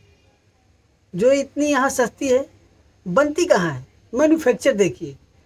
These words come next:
Manufacture, manufacturer हैं कहाँ हुडीज के?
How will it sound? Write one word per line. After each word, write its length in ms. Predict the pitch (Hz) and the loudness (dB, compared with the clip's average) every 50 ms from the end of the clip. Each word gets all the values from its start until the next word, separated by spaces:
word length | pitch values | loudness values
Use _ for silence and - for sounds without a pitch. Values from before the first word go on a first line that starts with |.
| _ _ _ _ _ - | _ _ _ _ _ -2
Manufacture, 920 | 214 226 240 247 277 269 262 - - 226 214 214 - - - 240 247 262 262 - _ _ _ _ _ _ _ _ _ _ _ _ _ _ _ _ _ _ _ _ _ _ _ _ - | 0 0 0 0 -2 -4 -4 -2 0 0 0 0 -2 -2 0 2 2 2 0 -4 _ _ _ _ _ _ _ _ _ _ _ _ _ _ _ _ _ _ _ _ _ _ _ _ 2
manufacturer 880 | 196 214 226 240 262 277 - - 240 233 208 - - 240 254 277 269 220 | 4 4 4 4 2 -2 0 0 0 0 0 0 2 2 4 4 2 2
हैं 320 | 147 123 175 208 233 240 220 | 0 -2 0 0 0 0 -2
कहाँ 380 | - 214 160 151 147 139 127 - _ _ _ _ _ _ _ _ _ _ _ _ _ _ _ _ _ _ _ _ _ _ _ _ _ _ - | -2 -2 -4 -4 -6 -10 -14 -20 _ _ _ _ _ _ _ _ _ _ _ _ _ _ _ _ _ _ _ _ _ _ _ _ _ _ 0
हुडीज 460 | 196 208 196 226 240 247 196 - - | 0 2 2 2 0 -2 -4 -6 -8
के? 240 | _ - 160 127 | _ -6 -6 -6